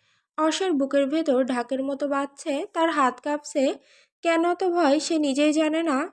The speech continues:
হয়তো সে কাউকে আঘাত করার মানুষ নয় বলেই, নাকি সামনে দাঁড়ানো এই অচেনা অথচ ভীষণ চেনা ছায়াটিকে আঘাত করার যন্ত্রণায় সে কিছুই বুঝতে পারছে না।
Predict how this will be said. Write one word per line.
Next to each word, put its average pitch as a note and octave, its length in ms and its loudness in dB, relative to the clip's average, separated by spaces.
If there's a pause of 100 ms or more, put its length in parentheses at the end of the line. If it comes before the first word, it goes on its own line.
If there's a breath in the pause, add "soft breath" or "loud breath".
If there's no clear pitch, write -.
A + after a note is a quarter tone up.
(140)
হয়তো D4+ 300 0
সে D#4 240 0
কাউকে D4 320 -2
আঘাত C4+ 360 -2
করার D4 280 -2
মানুষ B3 440 -2
নয় C#4 160 -2
বলেই, C#4 380 4 (460 soft breath)
নাকি E4+ 260 0
সামনে C#4+ 400 0
দাঁড়ানো D4+ 360 2
এই E4+ 140 2
অচেনা B3+ 560 0 (100)
অথচ C#4+ 300 -4
ভীষণ C#4 520 0
চেনা D4+ 260 0
ছায়াটিকে D4 720 0 (100)
আঘাত C4+ 380 -2
করার D4 260 2
যন্ত্রণায় D4 680 -2 (400 loud breath)
সে F4+ 180 0
কিছুই E4 340 0
বুঝতে C4 360 -2
পারছে D4 400 -2
না। C#4 300 -2